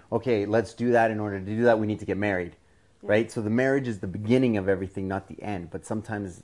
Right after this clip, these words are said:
Speaker 1: the marriage becomes the end game for people because they're just taught to, like,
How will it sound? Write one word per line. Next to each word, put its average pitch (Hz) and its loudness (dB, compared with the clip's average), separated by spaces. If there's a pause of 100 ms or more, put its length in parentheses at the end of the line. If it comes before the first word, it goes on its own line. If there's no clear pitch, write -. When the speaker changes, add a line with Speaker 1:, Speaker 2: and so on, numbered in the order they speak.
Speaker 1:
the 98 -10
marriage 95 -6
becomes 92 -12
the - -14
end 95 -8
game 87 -8
for 85 -16
people 90 -14
because 87 -12
they're 90 -10
just 85 -14
taught 90 -4
to, 92 -10
like, 85 -6